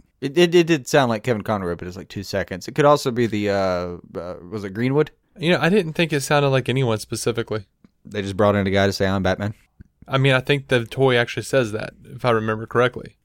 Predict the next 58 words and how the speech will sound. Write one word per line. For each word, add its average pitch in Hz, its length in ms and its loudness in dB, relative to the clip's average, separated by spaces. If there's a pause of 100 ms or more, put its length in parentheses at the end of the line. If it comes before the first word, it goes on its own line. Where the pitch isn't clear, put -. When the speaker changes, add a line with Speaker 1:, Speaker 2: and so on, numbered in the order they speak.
Speaker 2:
You, 131 100 2
like, 120 180 2
press 151 220 4
Speaker 1:
Oh, 208 40 10
Speaker 2:
his 233 80 10
Speaker 1:
no, 214 80 8
I 208 60 10
Speaker 2:
bat - 60 8
Speaker 1:
mean 175 180 4
the 143 80 -2
Speaker 2:
signal 117 140 2
Speaker 1:
toy. 185 180 6
Speaker 2:
and 104 100 4
it - 20 -2
Speaker 1:
Like, - 80 -2
Speaker 2:
lights 127 180 4
Speaker 1:
when 147 120 4
they 151 40 8
Speaker 2:
up. 156 60 10
Speaker 1:
were 147 80 6
manufacturing 147 640 2
the 120 80 -2
toy, 143 300 0
<laughs> - 100 -16
they 131 60 -2
just - 240 -10
brought - 240 -2
in, 185 60 8
Speaker 2:
Oh, 147 280 6
Speaker 1:
brought 143 280 6
in 156 100 4
a - 20 6
Speaker 2:
yeah, 165 80 8
Speaker 1:
guy 147 120 8
Speaker 2:
I 151 40 8
Speaker 1:
with, 143 120 6
Speaker 2:
don't 113 240 0 (200)
Speaker 1:
"We 143 100 2
got 151 140 6
two 185 140 8
words 180 240 8
for 135 160 4
you. 104 60 0 (220)
Here's 143 140 2
your 151 100 2
entire 156 280 6
gig. 127 360 2
Here." 131 300 0
Speaker 2:
<laughs> - 40 -20 (140)
Yeah, 139 520 0 (240)
I 135 120 2
don't, 135 200 4
I 131 80 2
don't 127 160 0
think 123 200 -2
it 127 60 0
was 113 240 -4
like, 107 360 0